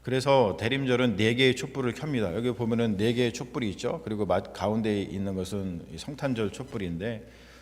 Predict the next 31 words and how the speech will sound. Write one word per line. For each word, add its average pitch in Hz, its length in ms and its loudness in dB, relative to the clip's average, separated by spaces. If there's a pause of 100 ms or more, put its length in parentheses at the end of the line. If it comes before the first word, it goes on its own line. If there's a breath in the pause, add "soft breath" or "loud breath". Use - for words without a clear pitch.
(200 loud breath)
어, 82 220 -6
희망의 165 400 0
촛불을 110 640 -2
켜고, 135 760 -6
그리고 90 180 -8
평화의 165 420 -2
촛불을 101 440 -8
켜고, 113 400 -4
기쁨의 120 420 -2
촛불, 156 540 -6
그리고 101 220 -4
사랑의 143 460 -4
촛불을 101 400 -10
켭니다. 92 440 -6 (520 loud breath)
그래서 120 240 0
오늘 127 180 2
우리가 113 280 4
킨 165 260 -6
촛불은 135 540 -4
희망의 175 460 -4
촛불을 98 440 -6
켰죠. 92 440 -8 (800 loud breath)
여러분, 135 200 -2
지금 139 260 -2
어떠한 139 320 4
상황에 131 360 2
있든지 107 720 -2 (380)
여러분, 107 240 0
희망을 147 480 0
잃지 107 160 -4
마십시오. 85 540 -6